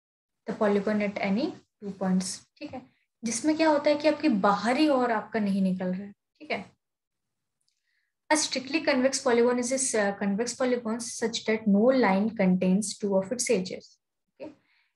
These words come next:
in a li-, in a convex polygon, all the interior angles are less than or equal to one eighty degree। जहाँ पे आपका जो सारा इंटीरियर एंगल्स है, वो या तो लेस होता है वन एटी डिग्री से या फिर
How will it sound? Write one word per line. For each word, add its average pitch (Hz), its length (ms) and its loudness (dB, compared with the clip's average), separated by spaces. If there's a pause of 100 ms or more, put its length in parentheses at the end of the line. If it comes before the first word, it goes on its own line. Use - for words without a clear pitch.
in 320 60 2
a 330 80 6
li-, 196 460 4
in 294 140 2
a 294 60 -6
convex 196 340 2 (160)
polygon, 196 420 0
all 269 180 2
the 254 160 4
interior 226 420 0
angles 190 380 0
are 202 120 -4
less 185 360 -2
than 277 120 -4
or 262 180 -2
equal 190 300 -2
to 262 100 -6
one 202 140 0
eighty 190 300 -2
degree। 202 340 -4 (420)
जहाँ 226 220 -2
पे 277 80 2
आपका 277 560 0
जो 269 240 -4
सारा 240 300 0
इंटीरियर 220 480 0
एंगल्स 202 460 -2
है, 330 140 0
वो 226 200 -2
या 196 160 0
तो 285 160 2
लेस 196 360 0
होता 254 180 -2
है 254 60 0
वन 254 140 -2
एटी 254 180 -6
डिग्री 247 300 -4
से 311 160 -8
या 202 220 -2
फिर - 280 -8